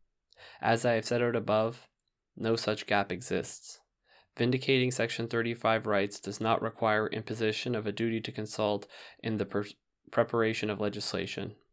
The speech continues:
of a duty to consult, does not require imposition of a duty to consult in the preparation of legislation.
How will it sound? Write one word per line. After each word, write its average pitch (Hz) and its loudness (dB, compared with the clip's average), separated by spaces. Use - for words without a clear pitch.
of 127 -12
a 101 -4
duty 117 0
to - -10
consult, 107 -2
does 107 -6
not 117 4
require 113 2
imposition 113 -2
of 101 -4
a 104 -2
duty 113 -2
to - -10
consult 98 -4
in 104 -6
the 104 -4
preparation 104 0
of 98 -6
legislation. 98 -4